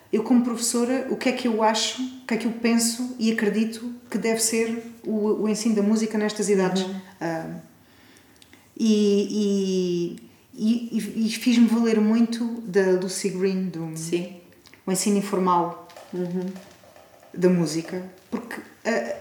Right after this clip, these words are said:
Speaker 1: acredito que é uma ferramenta com alegria que vai ao encontro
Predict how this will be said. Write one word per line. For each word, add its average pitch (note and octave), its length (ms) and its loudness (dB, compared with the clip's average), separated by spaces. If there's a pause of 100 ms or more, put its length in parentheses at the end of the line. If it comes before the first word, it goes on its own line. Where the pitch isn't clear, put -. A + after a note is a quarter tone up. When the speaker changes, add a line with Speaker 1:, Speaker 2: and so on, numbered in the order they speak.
(120)
Speaker 1:
acredito A#3+ 420 0
que - 80 -4
é B3 40 2
uma A#3 140 4
ferramenta G3 600 0
com B3 320 -2
alegria F#3 540 2 (500)
que - 80 -2
vai B3 240 0
ao A#3 100 0
encontro G#3 460 -2